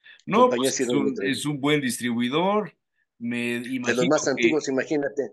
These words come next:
Speaker 2: más de
Speaker 1: Sí.
Speaker 2: ochenta años en el mercado.
Speaker 1: Me imagino que, que don Agustín lo va a tener entonces, si es que lo está
Speaker 2: Por
Speaker 1: trayendo
Speaker 2: supuesto.
Speaker 1: Sirnos.
Speaker 2: Así es.
Speaker 1: Vaya, pues ya lo probaremos y te contaré o te vendrás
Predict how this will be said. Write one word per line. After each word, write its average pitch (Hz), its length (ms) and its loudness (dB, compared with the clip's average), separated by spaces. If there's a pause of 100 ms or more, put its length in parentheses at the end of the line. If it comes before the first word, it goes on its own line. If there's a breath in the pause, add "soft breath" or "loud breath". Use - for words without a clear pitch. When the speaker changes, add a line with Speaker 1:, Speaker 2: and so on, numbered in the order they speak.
(220)
Speaker 2:
más 160 140 6
de 170 80 4
Speaker 1:
Sí. 170 60 2
Speaker 2:
ochenta 151 300 0
años 143 200 -2
en 123 120 -2
el 113 60 -2
mercado. 117 520 -2 (280)
Speaker 1:
Me 127 300 -4
imagino 131 640 -4
que, 107 540 0 (580)
que 110 360 -6
don 113 180 -6
Agustín 113 720 -4
lo 110 100 -4
va 113 100 0
a 104 60 -6
tener 110 280 -4
entonces, 135 580 -6
si 113 160 -6
es 107 140 -8
que 113 80 -8
lo 101 100 -10
está 101 160 -10
Speaker 2:
Por 107 120 0
Speaker 1:
trayendo 98 180 -6
Speaker 2:
supuesto. 127 320 -2
Speaker 1:
Sirnos. 127 600 -8 (680)
Speaker 2:
Así 113 260 -2
es. - 320 -4 (640)
Speaker 1:
Vaya, 113 540 -8
pues 101 180 -10
ya 123 140 -2
lo 120 200 -4
probaremos 101 640 -6
y 87 80 -14
te 87 220 -14
contaré 85 640 -8
o 120 180 -8
te 87 140 -14
vendrás 87 760 -8